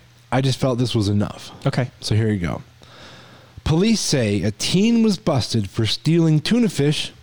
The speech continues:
Speaker 1: and watching porn after breaking into a business in blank county recently.
Speaker 2: Blank, you're, are you blanking the county out to be nice to them?
Speaker 1: Yeah.
Speaker 2: Okay.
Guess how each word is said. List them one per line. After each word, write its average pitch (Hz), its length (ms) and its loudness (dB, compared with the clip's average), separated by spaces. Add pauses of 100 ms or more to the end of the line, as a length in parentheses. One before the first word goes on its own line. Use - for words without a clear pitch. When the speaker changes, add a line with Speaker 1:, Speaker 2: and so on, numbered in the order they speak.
(160)
Speaker 1:
and 120 200 2
watching 180 320 2
porn 131 580 2
after 120 280 -2
breaking 160 480 0
into 165 400 2
a 113 40 2
business 160 640 0 (480)
in 113 360 2
blank 131 460 0
county 120 520 0 (760)
recently. 101 480 -4 (200)
Speaker 2:
Blank, 139 260 0
you're, 131 100 0
are 135 140 -2
you 120 140 -2
blanking 117 420 -2
the 113 60 0
county 117 340 -2
out 117 160 -2
to 123 60 -2
be 110 140 -2
nice 107 280 -2
to 127 80 -2
them? 131 260 0
Speaker 1:
Yeah. 90 360 0
Speaker 2:
Okay. 117 280 -2